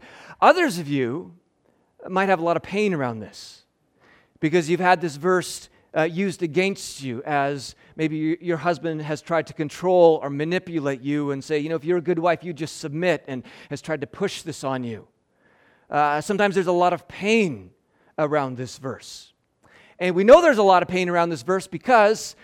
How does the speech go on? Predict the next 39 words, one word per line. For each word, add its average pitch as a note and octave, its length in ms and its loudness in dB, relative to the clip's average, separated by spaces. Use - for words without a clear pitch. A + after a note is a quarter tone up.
uh, G3 160 4
sadly, A#3 420 6
books A3 240 2
have A3 160 -2
been A3 180 4
written A3+ 220 4
like G#3+ 240 2
this. - 420 2
Uh, D3+ 180 -2
years G3+ 220 2
ago, A3 440 6
um, F3 300 0
this D#3+ 160 -2
book F#3 240 0
called E3+ 240 -4
Battled A#3 340 6
and, A3+ 240 -2
uh, D#3+ 300 0
Battered A3+ 560 4
into F#3 260 -2
Submission G3 460 0
was C#3+ 160 -2
written. A#2+ 340 -4
And F#3 580 0
it's F#3+ 160 -4
sad C#4+ 360 4
in F3+ 520 -6
the F3+ 100 -6
Christian F3 360 -6
church E3+ 240 -8
that D3+ 160 -4
books F3 200 -4
even D3+ 200 -6
need C3+ 80 -10
to B2+ 60 -12
be C#3 100 -6
written E3 280 -6
like A#2+ 260 -6
this. - 420 -18